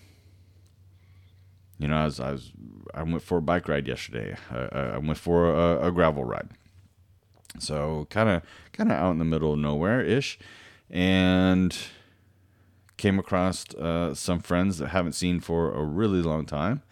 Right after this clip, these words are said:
and it was great. I mean, we, you know, they st-, they stopped. They were on a really long ride, and they stopped, took the time to talk to me, and,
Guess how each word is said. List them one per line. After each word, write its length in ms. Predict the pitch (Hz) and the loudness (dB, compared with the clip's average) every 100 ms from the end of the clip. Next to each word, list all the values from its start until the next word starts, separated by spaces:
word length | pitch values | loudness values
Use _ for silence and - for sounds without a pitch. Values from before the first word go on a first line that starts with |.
| - - - _ - | -20 -20 -20 _ -8
and 120 | 156 | -4
it 60 | 185 | -2
was 140 | 185 | -4
great. 600 | - 190 202 147 107 - | -6 -4 0 0 -2 -6
I 100 | - | -4
mean, 220 | 110 117 113 | 0 2 0
we, 120 | 95 | 0
you 140 | 107 | 2
know, 80 | 101 | 4
they 140 | 101 | 2
st-, 840 | 127 - - 78 80 67 52 67 80 | 0 -2 -8 -8 -8 -10 -10 -14 -2
they 120 | 107 | -2
stopped. 420 | 104 - 73 76 | 0 0 0 2
They 80 | 90 | 2
were 160 | 85 80 | 2 2
on 120 | 80 | 2
a 80 | 76 | 2
really 260 | 78 76 | 2 2
long 240 | 69 71 69 | 0 -2 -2
ride, 260 | 69 71 | 0 0
and 100 | 73 - - - - _ | -2 -8 -16 -20 -20 _
they 100 | - | -4
stopped, 380 | 82 - 62 - | -2 -2 -2 -2
took 140 | 73 60 | -8 -8
the 60 | |
time 280 | 58 69 67 | -8 -6 -6
to 60 | - | -6
talk 280 | 67 57 - | -6 -6 -8
to 100 | 71 | -8
me, 360 | 69 76 80 | -4 -2 -2
and, 200 | 69 57 | -4 -8